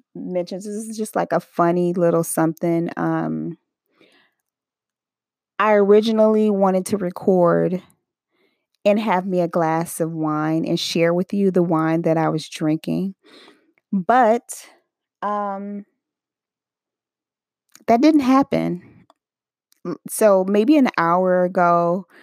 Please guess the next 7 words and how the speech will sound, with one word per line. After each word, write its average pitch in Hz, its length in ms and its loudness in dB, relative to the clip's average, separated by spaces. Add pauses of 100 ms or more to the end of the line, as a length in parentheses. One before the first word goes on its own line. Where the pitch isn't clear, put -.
(260)
or 175 120 0
so, 170 580 0
I 170 460 -2
wanted 175 380 -2
a - 180 -2
iced 165 300 -6
coffee. 185 760 -6